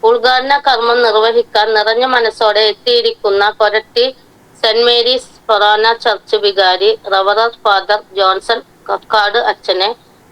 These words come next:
ഏറ്റവും ബഹുമാനത്തോടെ സ്വാഗതം ചെയ്യുന്നു. മുഖ്യ അതിഥിയായി എത്തിച്ചേർന്ന കൊര-, കൊരട്ടി കോൾമെന്റിലെ റവറന്റ് സിസ്റ്റർ സിമി സി എ ബി എസ് സിസ്റ്ററിനെ ഏറ്റവും ആദരവോടെ സ്വാഗതം ചെയ്യുന്നു.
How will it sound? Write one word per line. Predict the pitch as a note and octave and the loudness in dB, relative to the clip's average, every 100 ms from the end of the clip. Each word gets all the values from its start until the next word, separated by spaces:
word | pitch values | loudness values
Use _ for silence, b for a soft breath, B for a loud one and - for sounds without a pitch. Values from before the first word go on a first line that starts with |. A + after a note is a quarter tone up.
| - | -4
ഏറ്റവും | G#3 A3 A3 C4 C4+ | 0 0 0 -2 0
ബഹുമാനത്തോടെ | B3 G#3+ A3+ G3+ G3 - F#3+ F#3 | 0 0 0 0 -2 -2 0 0
സ്വാഗതം | A#3 A#3 G3 F#3+ F#3+ A3+ | -2 0 0 0 -2 -2
ചെയ്യുന്നു. | A#3 F#3 E3+ E3 E3 _ - - - _ - | -2 -4 -4 -6 -10 _ -20 -20 -20 _ -4
മുഖ്യ | A3+ A3+ - | -2 -2 -2
അതിഥിയായി | C4+ B3+ A#3 B3 A#3+ A3 A#3 | -2 0 -2 0 0 2 2
എത്തിച്ചേർന്ന | G#3+ - B3 A#3+ G#3 G3 G3 A#3 | 0 -2 -4 0 -2 0 -2 -2
കൊര-, | - G#3 G#3 - _ _ _ G#3+ | 0 -2 -2 -6 _ _ _ -2
കൊരട്ടി | G#3 G#3 - B3+ C4+ - - _ _ _ | 0 -2 -4 -4 -4 -10 -20 _ _ _
കോൾമെന്റിലെ | A3+ A3+ A#3+ A#3 G#3+ G3+ A3 A3+ | 0 2 2 0 0 0 0 0
റവറന്റ് | G#3+ A3 A#3 A#3+ - | 0 0 0 -2 -6
സിസ്റ്റർ | G#3 - G3+ B3 - | -4 -2 -2 -4 -2
സിമി | A3 G#3+ A#3 - - | 0 2 2 -2 -4
സി | A3+ G#3+ A3 | -2 2 2
എ | A#3 C#4 D#4 - | 2 0 -8 -8
ബി | G3+ G#3 G#3 | -2 0 2
എസ് | A3 A3+ - - - | 0 -4 -12 -10 -6
സിസ്റ്ററിനെ | G#3 - G3+ F#3 F#3+ A#3 - | -6 -4 -4 -2 -2 -4 -2
ഏറ്റവും | G#3 G#3 A#3+ B3 A#3+ | -2 -2 -2 -2 0
ആദരവോടെ | G#3 G3+ G#3 G3 G3 G3 A#3+ | -2 0 -2 0 0 0 -4
സ്വാഗതം | - A3 G3 G3 A3+ B3 | -2 0 0 -4 -4 -2
ചെയ്യുന്നു. | A3 F#3 E3 E3+ | -2 0 -2 -4